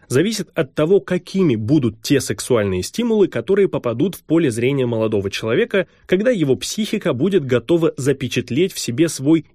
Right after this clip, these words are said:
индивидуальный, идеальный сексуальный объект – то есть сформировать на всю жизнь свою сексуальную фиксацию. Но важно ведь не только то, какие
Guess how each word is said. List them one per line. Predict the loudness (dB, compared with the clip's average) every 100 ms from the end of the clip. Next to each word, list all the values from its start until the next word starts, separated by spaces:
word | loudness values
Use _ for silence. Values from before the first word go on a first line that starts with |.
| 0
индивидуальный, | 0 2 0 2 2 2 2 0 -2 -8 _
идеальный | 0 4 2 2 2 0
сексуальный | 0 -4 0 0 0 -4 -4
объект – | -6 -4 -6 -8 _ _ _
то | 0
есть | 0 -2
сформировать | -2 0 0 0 0 0
на | -4
всю | -6 -6 -6
жизнь | -2 -2 0 -2
свою | -2 -2 -2
сексуальную | -2 -4 0 0 0 0 -2
фиксацию. | -6 -6 -6 -6 -10 -12 _ _ _ _ _ _ _
Но | 4
важно | 4 2
ведь | 0 0 0
не | 0
только | 0 -2 -2 -4
то, | 2 2
какие | 2 -6 -4 -4